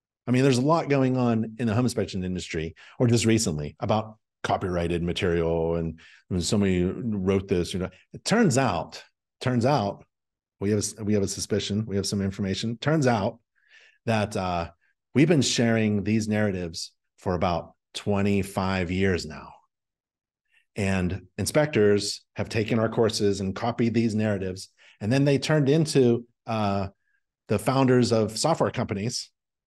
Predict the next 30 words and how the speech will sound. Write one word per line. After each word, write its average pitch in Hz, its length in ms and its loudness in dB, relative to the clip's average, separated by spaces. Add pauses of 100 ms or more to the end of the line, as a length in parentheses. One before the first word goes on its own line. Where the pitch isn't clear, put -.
(600)
and 101 120 -6
forgot 131 580 0 (420)
where 131 180 6
their 135 140 6
narratives 123 400 4
came 101 180 -4
from. - 260 -14 (640)
And 107 100 -4
they 117 120 2
think 113 400 -2
that's 113 380 -6
theirs. 101 520 0 (220)
And 104 100 0
they're 107 80 0
telling 117 300 2
everybody 107 320 2
else 110 260 2 (380)
that 101 120 -2
they're 104 120 0
copyrighted. 82 580 -2 (260)
So, 143 300 2 (460)
uh, 104 380 0 (280)
feel 190 200 6
free 180 280 4
to 139 60 6
use 117 260 4
InterNACHI 117 500 2
stuff, - 480 -8
especially 170 440 2
mine, 107 420 0